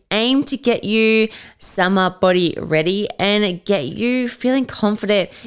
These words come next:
in your own bikinis and kind of shred that isolation fat that we might have gained and get you back <laughs> into fitting into those old jeans. So this is the eight-week challenge, which is releasing on the ninth of November. So if you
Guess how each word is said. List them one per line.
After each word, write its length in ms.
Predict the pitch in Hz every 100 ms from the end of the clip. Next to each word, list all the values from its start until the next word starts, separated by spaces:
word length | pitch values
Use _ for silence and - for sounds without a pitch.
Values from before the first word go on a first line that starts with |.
| -
in 180 | 196 190
your 160 | -
own 140 | 175 165
bikinis 580 | 175 170 156 143 131 -
and 180 | 160 160
kind 260 | - 165
of 80 | 220
shred 280 | 214 185 175
that 280 | 170 151 -
isolation 720 | 147 156 - 143 135 - 131 127
fat 380 | - 135 123 -
that 180 | - -
we 100 | 147
might 240 | 147 131
have 100 | -
gained 380 | - - 65 - _ _ _ - - - - -
and 240 | 175 180
get 180 | 269 -
you 160 | 220 226
back 340 | 202 185 185
<laughs> 80 | -
into 580 | 226 214 - 226 190 185
fitting 420 | 185 190 185 190
into 240 | 185 180
those 240 | 180 175 170 -
old 400 | 165 165 160 156
jeans. 640 | - 156 135 127 - - - _
So 180 | - 202
this 220 | 196 233
is 220 | 240 233
the 220 | - 208 -
eight-week 380 | 175 - 220
challenge, 420 | 226 196 185 185 190
which 220 | 190 - - - _ -
is 240 | 277 262
releasing 420 | 247 233 220 208 -
on 160 | 185
the 100 | 185
ninth 360 | 175 165 160 165
of 100 | 160
November. 600 | 165 151 147 147 170 202
So 200 | 233 -
if 120 | 170
you 100 | 190